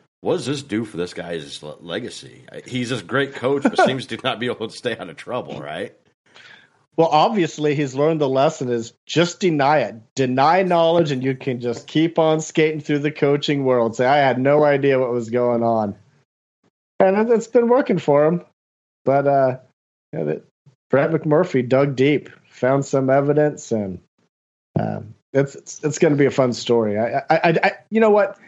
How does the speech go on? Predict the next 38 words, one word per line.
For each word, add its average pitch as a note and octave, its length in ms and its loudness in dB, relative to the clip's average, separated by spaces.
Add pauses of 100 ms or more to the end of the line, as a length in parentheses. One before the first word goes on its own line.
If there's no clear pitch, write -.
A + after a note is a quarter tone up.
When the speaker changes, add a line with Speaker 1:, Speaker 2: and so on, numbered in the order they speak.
(120)
Speaker 2:
I - 120 -10
wanna F#3 140 2
take F#3 140 2
it D#3 80 0
back D3 200 2
to - 60 -10
the C3 100 -2
players C3+ 400 -2
for C3 200 -4
a A#2+ 40 -2
second. C3+ 320 0
I D#3 120 4
do D#3 180 2
feel D3+ 240 2
bad C3 320 2
for C3 60 -2
the B2 140 0
Ohio B2 280 2
State A#2+ 320 -2
players B2+ 460 0
that B2+ 120 4
are A#2+ 120 2
there. B2 500 2 (540)
Uh, A#2 300 2
that D3+ 200 4
is B2 180 0
just, - 600 -6 (600)
you C3 80 -6
know, A2+ 220 -2
w-, C#3+ 280 -16
w-, F3 300 -8
talk F3 240 0
about D3 160 2
a - 20 0
huge B2 380 -4
distraction G#2 680 -6
for F#2+ 180 -12
them. F#2 320 -8